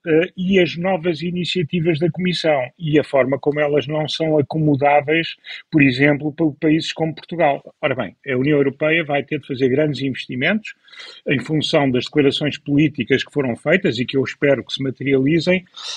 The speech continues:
quer em termos de criar autonomia na política de defesa, quer em termos, eh, de autonomia, eh, energética.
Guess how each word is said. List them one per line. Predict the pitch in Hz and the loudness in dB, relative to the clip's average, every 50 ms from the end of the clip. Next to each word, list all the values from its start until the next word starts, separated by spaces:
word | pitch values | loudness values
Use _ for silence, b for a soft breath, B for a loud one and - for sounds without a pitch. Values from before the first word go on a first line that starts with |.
| B B B | B B B
quer | - 165 170 160 | 4 4 4 6
em | 160 156 151 | 4 2 0
termos | 147 - 160 151 139 135 127 - - | 0 0 0 0 0 -2 -6 -8 -6
de | 151 143 143 135 117 - | -4 -2 -2 -2 -4 -4
criar | - 151 147 143 143 139 | -2 0 2 2 2 0
autonomia | 131 131 - - 135 139 131 135 131 127 120 117 113 | 0 -4 -4 -8 -8 -6 -4 -2 -2 -2 -2 -2 -4
na | 110 123 131 | -4 -4 -6
política | 123 - 143 127 117 - 113 - 120 | -4 -2 -4 -4 -4 -6 -6 -6 -4
de | 107 110 113 | -4 -4 -6
defesa, | 107 - - - 147 160 175 156 - 175 170 | -6 -4 -2 2 4 4 4 2 0 -2 -4
quer | 143 - 151 151 151 156 | -4 0 2 2 4 4
em | 151 139 131 | 2 0 0
termos, | 127 - 143 143 147 147 156 151 156 156 - - B B B B B B B B | -2 0 2 2 2 2 0 -4 -4 -6 -8 -10 B B B B B B B B
eh, | - 160 143 147 143 135 | 4 6 6 6 6 4
de | 127 117 135 147 147 | 0 0 0 2 2
autonomia, | 147 147 147 - - 143 143 139 143 143 151 156 151 151 151 160 156 | 2 0 0 -2 -6 -4 -4 -4 -4 -2 0 0 0 0 0 -2 -4
eh, | - 143 135 135 135 135 131 - _ _ _ | -6 -6 -4 -4 -4 -6 -8 -10 _ _ _
energética. | 165 147 151 151 127 110 123 117 98 90 _ 110 98 - - 90 | -2 0 2 2 0 0 -4 -6 -8 -8 _ -16 -16 -16 -18 -20